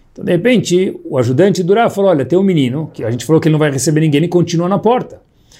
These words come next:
Então, o Rosh Hashanah falou, "Olha, se o menino ficou tanto tempo, deve ser que ele tem algo muito importante.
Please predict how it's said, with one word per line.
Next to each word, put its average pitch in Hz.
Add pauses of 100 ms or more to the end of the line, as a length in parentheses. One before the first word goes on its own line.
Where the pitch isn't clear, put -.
(120)
Então, -
o -
Rosh 135
Hashanah 190
falou, 190
"Olha, 127
se -
o -
menino 156
ficou 165
tanto 175
tempo, 143
deve 127
ser 160
que 110
ele 151
tem 139
algo 170
muito 190
importante. 143